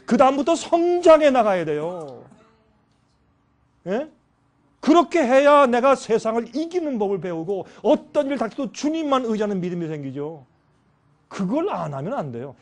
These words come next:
제가 한 번은 말이요, 어떤, 저, 어떤 분과 상담을 하는데, 어떤 부인이 상담 중에 저한테 돈 달라는 얘기는 안 했는데, 상담 중에 가만히 보니까 이 부인이 지금 당장 천 불이 필요해요. 근데 상담을 듣는 동안에 제 마음에 성령께서 말씀하시는데,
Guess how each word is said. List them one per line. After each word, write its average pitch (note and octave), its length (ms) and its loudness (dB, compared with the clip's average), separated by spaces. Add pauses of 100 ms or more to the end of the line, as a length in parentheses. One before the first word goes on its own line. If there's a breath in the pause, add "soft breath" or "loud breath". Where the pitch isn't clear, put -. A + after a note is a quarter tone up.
제가 F#3+ 180 -4
한 F3+ 80 -4
번은 D#3 160 -4
말이요, C3+ 320 -2 (380 soft breath)
어떤, D3 400 -8
저, C3+ 160 -16 (100)
어떤 D3 240 -10
분과 C#3 200 -10
상담을 B2+ 420 -10
하는데, A#2+ 260 -14
어떤 C3+ 240 -14
부인이 B2 400 -10 (360 soft breath)
상담 D#3 520 -4
중에 D#3 180 -8
저한테 C#3+ 300 -8
돈 C#3+ 340 -8
달라는 C#3+ 280 -4
얘기는 E3+ 200 -8
안 C3+ 80 -10
했는데, A#2+ 380 -12
상담 B2+ 420 -10
중에 C3 200 -12
가만히 B2+ 260 -12
보니까 D3 280 -14
이 F3 100 -8
부인이 D#3 240 -8
지금 F3+ 120 -12
당장 F3+ 340 -8
천 A3+ 240 -10
불이 E3 140 -10
필요해요. A2+ 260 -18 (800 soft breath)
근데 C4+ 140 -8
상담을 B3+ 520 -2
듣는 E4 540 -2
동안에 B3 400 -2 (160 loud breath)
제 A#3+ 200 0
마음에 G#3+ 240 0
성령께서 G3+ 520 -6
말씀하시는데, E3 600 -8